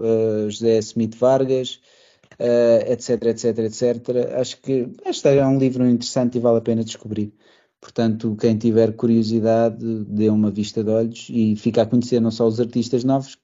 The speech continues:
os artistas contemporâneos, como, eh, bandas desenhadas antigas que se calhar não sabia que tinham existido.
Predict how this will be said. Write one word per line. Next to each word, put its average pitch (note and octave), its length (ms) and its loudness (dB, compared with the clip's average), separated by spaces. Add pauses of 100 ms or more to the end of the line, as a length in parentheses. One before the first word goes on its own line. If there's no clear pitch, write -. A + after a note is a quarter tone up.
(160)
os G#2+ 240 -2
artistas A2 720 -2
contemporâneos, B2 680 0
como, C3 460 -4 (540)
eh, B2+ 160 2
bandas A#2+ 320 2
desenhadas A#2+ 340 -2
antigas A#2+ 420 -4
que - 100 -20
se - 80 -18
calhar A2 280 -2
não A2 160 -6
sabia G#2 340 -6
que G2+ 80 -18
tinham G2 220 -6
existido. - 480 -12